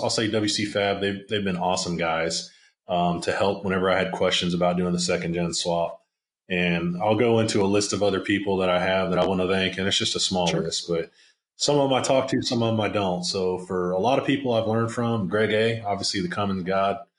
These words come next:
Speaker 1: we all know about him. Um, Turbo Tom, he's a, he, to me, he's a real dude. He puts good, good information out there,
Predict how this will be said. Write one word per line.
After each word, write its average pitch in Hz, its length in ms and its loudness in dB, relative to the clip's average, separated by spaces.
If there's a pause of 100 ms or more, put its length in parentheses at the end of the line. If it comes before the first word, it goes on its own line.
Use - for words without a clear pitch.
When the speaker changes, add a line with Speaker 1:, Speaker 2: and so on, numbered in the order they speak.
(260)
Speaker 1:
we 92 120 -2
all 92 180 2
know 92 100 2
about 90 280 0
him. 92 340 -2 (480)
Um, 175 560 0
Turbo 123 400 4
Tom, 117 500 2
he's 110 180 0
a, - 140 -2
he, 143 160 -4
to - 100 -2
me, 190 100 4
he's 143 120 2
a 117 40 2
real 123 200 2
dude. 120 320 2
He 104 140 -2
puts - 420 -6
good, 113 320 0
good 117 140 2
information 98 520 0
out 95 200 -2
there, 95 320 0